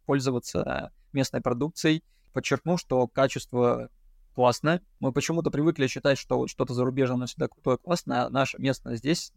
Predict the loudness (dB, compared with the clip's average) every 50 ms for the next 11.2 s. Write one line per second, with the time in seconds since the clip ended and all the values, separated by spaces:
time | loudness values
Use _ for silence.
0 | -10 -4 -2 0 0 0 0 -4 -8 -12 -16 _ _ -6 -2 0 2 2 2 2
1 | 0 -2 -4 _ _ _ _ _ _ _ -6 -4 -4 -4 -4 -4 -2 0 2 4
2 | 4 4 4 4 0 -2 -2 -2 -2 -2 -2 -2 -2 -2 0 2 2 2 2 2
3 | 2 2 2 0 0 -2 -4 -4 -4 -2 -4 -4 -4 -2 0 0 2 2 2 2
4 | 2 4 4 4 4 4 2 -4 -14 -14 -8 -2 0 0 0 0 -2 -4 -4 -4
5 | -4 -6 -2 2 2 4 4 4 2 0 0 -4 -8 -8 -6 -4 -2 -2 -2 0
6 | 0 2 0 0 0 -2 -6 -8 -10 -4 0 0 0 0 -2 -8 -10 -8 -6 0
7 | 2 2 2 2 0 -6 -14 -16 -18 -20 -20 -20 -20 -20 -20 -20 -10 -4 0 0
8 | 2 2 2 4 4 2 2 0 -4 -4 -2 0 0 2 0 0 0 -2 -4 -2
9 | 0 2 2 2 2 2 0 0 0 -2 -4 -4 -4 -6 _ _ _ _ _ -2
10 | 2 2 2 4 2 0 -2 -2 -2 0 2 4 4 4 4 2 0 0 -2 0
11 | 0 0 -2